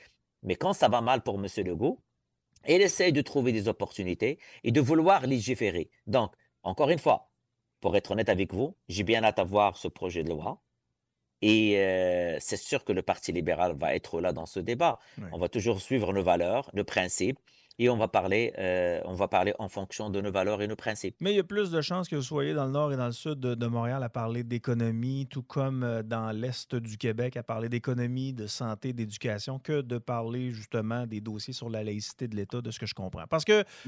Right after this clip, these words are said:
Speaker 1: Ben
Speaker 2: vous considérez qu'il y a d'autres priorités avant ça ?
Speaker 1: Non, monsieur Marceau, euh, il faut qu'on parle aussi de la laïcité, il faut qu'on parle de la langue française, il faut qu'on parle de l'immigration. Ce sont des sujets importants pour l'État québécois. Ce n'est pas vrai que ce n'est pas important.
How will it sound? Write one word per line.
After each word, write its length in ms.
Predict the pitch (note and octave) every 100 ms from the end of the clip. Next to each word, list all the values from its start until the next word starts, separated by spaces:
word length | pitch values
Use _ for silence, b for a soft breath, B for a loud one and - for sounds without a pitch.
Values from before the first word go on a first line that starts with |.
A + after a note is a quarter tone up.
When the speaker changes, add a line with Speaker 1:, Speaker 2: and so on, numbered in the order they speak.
| B
Speaker 1:
Ben 100 | E3
Speaker 2:
vous 120 | F3+
considérez 420 | E3+ F#3+ D#3+ F3 F#3+
qu'il 120 | F3
y 0 |
a 40 |
d'autres 220 | D#3 F3
priorités 560 | C#3+ D#3 D#3 C#3 E3+ E3+
avant 280 | D3 C3+ B2+
ça ? 160 | A2 G2 - _ _ _ _ _ -
Speaker 1:
Non, 260 | D#3+ D3
monsieur 240 | G#2+ - B2+
Marceau, 540 | A#2+ - C#3+ C#3+ - _ -
euh, 120 | G#2 -
il 100 | A#2
faut 160 | -
qu'on 180 | E3+ A2
parle 300 | F#2+ G2 F2
aussi 200 | E2+ -
de 120 | E2
la 120 | F2 E2+
laïcité, 440 | E2 E2+ - -
il 60 | F2+
faut 120 | B2
qu'on 200 | - G2+
parle 280 | G#2+ G2+ F#2
de 100 | E2+
la 100 | E2
langue 200 | E2+ D#2+
française, 440 | - D2+ - F2
il 100 | F2
faut 140 | - B2
qu'on 180 | A2
parle 320 | G2 G#2 G2 E2+
de 80 |
l'immigration. 800 | E2+ E2+ F2 D#2+ F2 F2 - F2
Ce 160 | F2 G#2+
sont 180 | - A2
des 140 | G2
sujets 340 | - F#2+ G#2+ -
importants 500 | A2+ G#2+ - - C3+
pour 180 | - E2
l'État 240 | F2+ E2+
québécois. 460 | - D#2+ D#2 F2+ - B B B
Ce 140 | -
n'est 140 | A#2 A2
pas 180 | C3+ A2
vrai 220 | G2 C3
que 120 | A2
ce 140 | -
n'est 120 | F#2 F2+
pas 200 | - -
important. 500 | F2 - E2 -